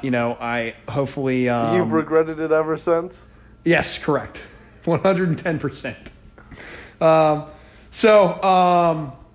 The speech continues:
Speaker 1: uh, so here's the, the bioweapon coronavirus, uh, coming back and wiping out, um, all of, uh, the world in a giant pandemic.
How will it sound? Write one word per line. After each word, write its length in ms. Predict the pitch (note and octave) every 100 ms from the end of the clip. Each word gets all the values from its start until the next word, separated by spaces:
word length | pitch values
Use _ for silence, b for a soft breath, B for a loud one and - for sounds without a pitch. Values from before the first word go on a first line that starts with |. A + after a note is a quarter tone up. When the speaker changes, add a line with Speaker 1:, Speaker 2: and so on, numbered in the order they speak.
| _ _ - - - - -
Speaker 1:
uh, 400 | - D#3 D3+ C#3+
so 160 | F3
here's 200 | E3 F3+
the, 60 | F#3+
the 360 | F3 D3+ -
bioweapon 600 | D3 D#3 D#3+ D#3+ D3+ D#3
coronavirus, 720 | - D#3 D3+ D3 C#3+ C#3 C3 C3+
uh, 40 | A#2+
coming 280 | C#3+ C3
back 320 | B2 B2+ B2+ -
and 160 | A2+
wiping 360 | A#2+ A#2+ A#2+ A#2
out, 320 | A2+ A2+ -
um, 400 | A#2 G#2+ G#2 G2+ -
all 280 | A2 G#2+ G#2
of, 340 | G#2+ G2+ G2+ F#2+ - -
uh, 60 | F#2+ F#2 F2 - - _ -
the 60 |
world 540 | B2 E3 E3 D#3+ D3+ C#3
in 140 | B2
a 140 | A2+ G#2
giant 460 | - A#2+ A#2 A#2
pandemic. 680 | - A#2 G#2 B2 A#2+ A2+ -